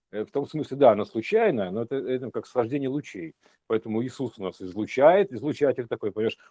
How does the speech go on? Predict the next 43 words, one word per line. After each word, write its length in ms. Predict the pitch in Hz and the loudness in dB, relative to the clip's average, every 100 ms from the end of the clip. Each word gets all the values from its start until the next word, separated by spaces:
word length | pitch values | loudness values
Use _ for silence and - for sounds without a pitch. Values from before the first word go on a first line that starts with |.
| - | -4
он 220 | 143 156 | -2 -2
излучатель. 800 | 147 117 156 - 127 90 87 78 - _ - | -6 -4 -4 2 4 4 2 -16 -20 _ -12
Вот, 160 | 98 - | -12 -10
и, 300 | 117 113 110 | -6 -4 -2
а 120 | 110 110 | -4 -4
куда 200 | 113 139 | 0 2
он 140 | 185 | 2
излучает? 460 | 147 180 180 175 - | 0 -2 2 0 0
На 80 | 135 | -2
проектор, 520 | 196 208 160 - 98 | 2 4 4 2 0
там 220 | 113 143 | 2 2
все 160 | - 180 | 2 0
случается, 760 | 202 220 190 127 82 - - 90 | 0 -2 4 4 4 -2 -14 -12
понимаешь? 580 | 104 117 156 107 - _ _ _ | -8 -2 -2 -2 -4 _ _ _
Вот 100 | 117 | 0
так 180 | 196 151 | 4 4
я 60 | 98 | 2
бы 80 | 90 | -6
сказал. 380 | 113 104 85 | -4 -4 -4
То 100 | 78 | -6
есть, 80 | 90 | -10
как 100 | - 98 | -6 2
бы, 220 | 110 107 | 2 2
ж-, 80 | - _ _ _ | -6 _ _ _
м, 140 | 98 101 | -18 -6
как 180 | 120 - | -6 -6
это 120 | - | -12
самое, 380 | - 95 92 92 | -8 -8 -8 -10
из 160 | 143 - | -12 -4
компьютера 540 | 147 127 180 117 104 | -4 -2 -6 0 0
излучается 540 | 92 151 - 226 220 - | 2 0 6 8 8 2
что-то 220 | 131 - | -8 -4
на 80 | 107 | -4
монитор, 500 | 113 123 127 92 87 - - | -2 -4 -2 -2 -2 -8 -6
а 60 | 113 | -2
на 100 | 117 | -2
мониторе 400 | 147 143 202 165 | -2 2 4 4
нам 100 | 127 | 0
все 140 | 147 | -4
случается. 480 | - 156 - 190 - | -4 -6 -2 -2 0
У 20 | |
нас 80 | 139 | -2
же 120 | 143 | -2